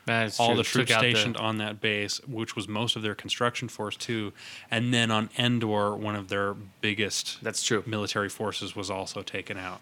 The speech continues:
Speaker 1: That's true. I forgot the opportunity in Return of the Jedi was,
Speaker 2: Yeah.
Speaker 1: and get this, the Emperor's there.
Speaker 2: Right. So, like, the first Death Star being destroyed was a hit,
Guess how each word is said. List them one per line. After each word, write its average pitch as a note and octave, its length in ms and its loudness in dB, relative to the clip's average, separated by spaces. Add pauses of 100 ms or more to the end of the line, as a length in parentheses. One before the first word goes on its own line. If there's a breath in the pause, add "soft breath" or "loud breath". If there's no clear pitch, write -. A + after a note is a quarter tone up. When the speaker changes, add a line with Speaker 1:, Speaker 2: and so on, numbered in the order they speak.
Speaker 1:
That's A2 200 0
true. B2 200 6
I A#2 80 6
forgot A2+ 400 2
the A2+ 140 2
opportunity G#2+ 600 -2
in G2 240 -10 (100)
Return A2 300 -6
of G2+ 100 -6
the G2+ 80 -10
Jedi G2+ 280 -2
was, A#2 100 0
Speaker 2:
Yeah. G2+ 80 2
Speaker 1:
and A2 240 -2
get A2+ 240 0
this, A2 240 0
the A2+ 220 -6
Emperor's A2+ 420 -8
there. - 300 -14
Speaker 2:
Right. G2 260 -2
So, - 160 4
like, A#2+ 180 4
the B2 80 0
first C#3 340 4
Death A#2+ 140 4
Star A2 560 2
being G#2+ 220 0
destroyed G2+ 400 -2
was G#2 180 -6
a F#2 60 -8
hit, A2 380 -2